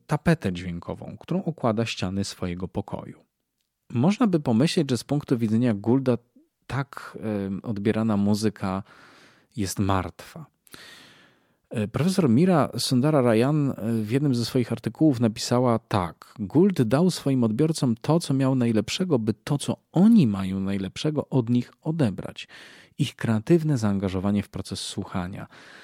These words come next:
Dla niego to zaangażowanie ożywiało muzykę. Jego zdaniem to zaangażowanie umożliwiła technologia". Pani profesor trochę ma rację, a trochę się myli, dlatego że,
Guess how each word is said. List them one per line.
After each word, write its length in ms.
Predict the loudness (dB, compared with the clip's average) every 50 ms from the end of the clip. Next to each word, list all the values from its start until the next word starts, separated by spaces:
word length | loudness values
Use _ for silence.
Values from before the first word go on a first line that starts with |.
| -20 -20 -12 _
Dla 100 | 0 2
niego 220 | 2 2 2 2
to 100 | 0 0
zaangażowanie 920 | 0 0 2 2 2 0 0 0 0 0 0 0 2 2 2 2 0 0
ożywiało 680 | 0 -2 0 0 0 0 2 2 2 2 2 2 2 0
muzykę. 540 | 0 2 0 0 0 -4 -8 -10 -12 -16 -20 -20 _ _ _ _ -10 _
Jego 240 | -2 -2 2 2 0
zdaniem 500 | 0 2 0 0 2 4 2 2 0 -2 -6 -12 -20 -20 -20 -20 _ _
to 120 | -4 -2 0
zaangażowanie 1000 | 2 2 2 2 0 0 -2 -2 -4 -4 -4 -2 -2 -2 -4 -4 -6 -10 -14 _ _ _
umożliwiła 840 | -2 0 2 4 4 2 2 0 -6 -8 -8 -8 -8 -6 -6 -8 -8 -10 -14 _ _ _
technologia". 800 | -8 -8 -6 -6 -6 -4 -4 -6 -8 -10 -16 -20 -20 -20 -20 _ _ _ _ _ _ _ _ _ _ _ _
Pani 240 | 2 4 4 4 4
profesor 500 | 2 -2 -2 0 0 2 2 2 0 0
trochę 440 | -2 -2 -2 -2 -2 0 0 0
ma 120 | 2 2 0
rację, 360 | 0 -2 -2 0 -2 -2 -2
a 80 | -2 -2
trochę 300 | -2 -2 2 2 2 2
się 160 | 2 2 4
myli, 360 | 4 4 4 2 -2 -8 -12
dlatego 560 | -10 -8 -8 -2 -2 -2 -2 -2 -2 -2 -2
że, 500 | -2 0 2 2 4 4 4 4 2 0